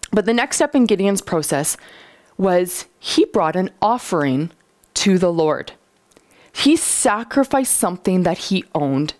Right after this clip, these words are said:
to God. Judges six eighteen says, "Do not depart from here, I pray,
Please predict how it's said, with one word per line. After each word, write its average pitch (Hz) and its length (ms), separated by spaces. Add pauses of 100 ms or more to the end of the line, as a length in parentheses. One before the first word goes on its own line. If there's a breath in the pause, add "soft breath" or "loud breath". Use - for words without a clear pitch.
to 220 160
God. 311 420 (520 loud breath)
Judges 220 360
six - 280
eighteen 202 400
says, 147 380 (320 loud breath)
"Do 190 160
not 254 200
depart 220 440
from 165 160
here, 147 280
I 160 120
pray, 135 380